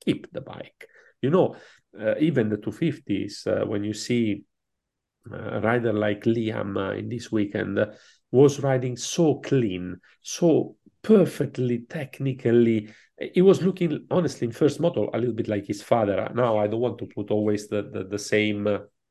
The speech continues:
uh, father and son story, but it was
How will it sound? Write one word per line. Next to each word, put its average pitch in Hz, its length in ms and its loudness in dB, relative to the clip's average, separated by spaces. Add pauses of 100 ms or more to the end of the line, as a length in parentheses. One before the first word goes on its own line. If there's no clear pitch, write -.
(540)
uh, - 240 -8
father 107 380 0
and 101 120 -6
son 104 280 -2
story, 104 560 2 (440)
but 127 340 2 (180)
it 143 180 2
was 160 300 4